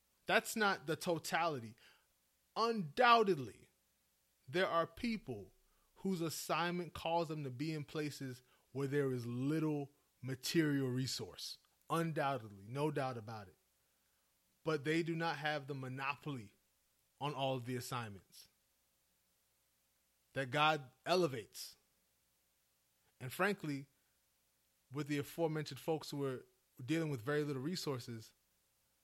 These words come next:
God is elevating in a way that seems very peculiar for our capitalist Western eyes, <laughs> right? So it's about understanding that God's elevation is the best elevation. And while your ambition might have had you over here,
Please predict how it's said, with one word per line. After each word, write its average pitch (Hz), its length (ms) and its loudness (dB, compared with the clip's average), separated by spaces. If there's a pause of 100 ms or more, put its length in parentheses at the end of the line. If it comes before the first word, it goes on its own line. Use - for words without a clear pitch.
(200)
God 156 280 2
is 131 120 -4
elevating 139 540 0
in 123 60 -4
a 120 40 -6
way 131 180 0
that 127 200 -2
seems 127 240 -6
very 127 420 -2 (260)
peculiar 131 640 0 (840)
for - 100 -8
our 127 280 0
capitalist 127 640 -4
Western 117 420 -8
eyes, - 460 -14
<laughs> - 460 -6
right? 151 160 -2 (1000)
So 170 120 4
it's 147 100 4
about 170 260 6
understanding 160 480 -2
that 139 160 -4
God's 147 320 2
elevation 147 540 -2
is 120 80 -6
the 113 100 -8
best 143 280 -4
elevation. 120 720 -8 (800)
And 139 100 -4
while 143 180 8
your 143 160 4
ambition 143 480 0
might 143 140 2
have 135 100 0
had 135 240 -2
you 135 100 0
over 120 140 -4
here, 131 480 2